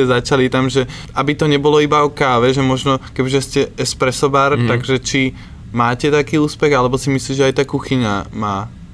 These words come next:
Speaker 1: velkou úlohu v tom?
Speaker 2: A určitě nějakou, ale nedokážu, nedokážu to asi vyjádřit procentama nebo nějakým poměrem, nevím.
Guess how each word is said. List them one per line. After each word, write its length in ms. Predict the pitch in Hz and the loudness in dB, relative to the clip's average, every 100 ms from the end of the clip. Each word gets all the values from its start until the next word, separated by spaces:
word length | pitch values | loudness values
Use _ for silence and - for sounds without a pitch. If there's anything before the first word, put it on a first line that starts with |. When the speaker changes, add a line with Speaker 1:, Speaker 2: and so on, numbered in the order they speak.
| - | -10
Speaker 1:
velkou 520 | 120 117 113 113 107 101 - | -2 0 0 -4 -6 -6 -6
úlohu 340 | 117 104 104 101 | -2 -2 -2 -8
v 80 | |
tom? 100 | - 107 | -6 -4
Speaker 2:
A 40 | |
určitě 520 | - 143 123 104 101 | -2 0 2 2 2
nějakou, 460 | 104 101 107 117 110 | 0 0 0 2 4
ale 160 | 107 113 | 2 0
nedokážu, 600 | 117 113 117 110 117 117 117 | 0 0 2 0 0 -4 -8
nedokážu 520 | 120 117 107 110 110 117 | -8 -4 0 0 0 0
to 60 | |
asi 200 | 110 123 | 0 -2
vyjádřit 520 | 104 107 101 95 101 - - - - - | 0 2 2 -2 -6 -8 -14 -14 -14 -8
procentama 760 | 98 - 95 90 95 95 95 | -8 -4 -4 -4 -2 -2 -2
nebo 260 | 90 90 90 - - - | -4 -6 -8 -12 -16 -10
nějakým 320 | 95 95 98 | -8 -6 -6
poměrem, 520 | 95 95 87 90 95 98 - | -4 -4 -2 -4 -4 -8 -10
nevím. 360 | - 90 87 | -8 -6 -6